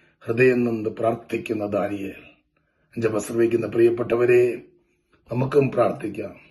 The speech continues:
നമ്മുടെ യോഗ്യതയാലല്ല, നമ്മുടെ നീതിയാലല്ല, നമുക്ക് വേണ്ടി കുരിശിൽ മരിച്ച് രക്തം ചിന്തിയ കർത്താവിന്റെ അനന്ത യോഗ്യതയിൽ,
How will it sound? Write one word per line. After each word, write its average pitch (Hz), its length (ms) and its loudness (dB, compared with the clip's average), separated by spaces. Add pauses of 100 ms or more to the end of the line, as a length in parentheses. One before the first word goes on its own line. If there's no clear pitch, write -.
(520)
നമ്മുടെ 110 260 -2
യോഗ്യതയാലല്ല, 110 920 0
നമ്മുടെ 104 300 -6
നീതിയാലല്ല, 104 1040 -4 (680)
നമുക്ക് 120 240 0
വേണ്ടി 127 360 4
കുരിശിൽ 135 420 -2
മരിച്ച് 131 340 -2
രക്തം 135 440 2
ചിന്തിയ 123 280 -4
കർത്താവിന്റെ 117 720 0
അനന്ത 113 420 -6
യോഗ്യതയിൽ, 98 600 -8